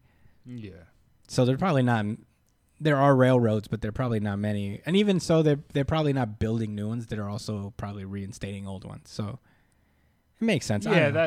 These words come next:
Speaker 1: that, I, I, yeah, that, that sounds like it's more so the case. I don't know. It just looked like
Speaker 2: Yeah.
Speaker 1: it was back in the past or something. It
Speaker 2: I mean, you know, they're
Speaker 1: sounds
Speaker 2: not,
Speaker 1: weird.
Speaker 2: like, using cars right now. Even now, they're not. They're still, like, on horseback and, you know,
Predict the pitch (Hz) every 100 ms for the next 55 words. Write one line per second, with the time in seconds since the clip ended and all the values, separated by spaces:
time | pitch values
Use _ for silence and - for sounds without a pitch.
0 | 131 160 165 165 170 147 113 113 131 104
1 | 127 123 123 110 101 95 95 107 101 -
2 | 95 92 101 90 - 143 123 107 107 107
3 | 127 123 117 110 113 101 110 104 95 113
4 | 101 - 104 95 101 98 92 - 101 104
5 | 92 92 87 _ _ - 104 208 202 190
6 | 127 120 160 170 135 139 120 - - -
7 | 131 135 131 123 117 104 - 107 101 98
8 | 92 104 107 113 - _ _ 123 117 147
9 | 143 120 117 113 107 104 104 101 - 247
10 | 131 117 113 107 - 120 113 110 104 101
11 | 104 107 98 - 107 101 - 98 - _
12 | _ _ - - _ _ _ 113 104 101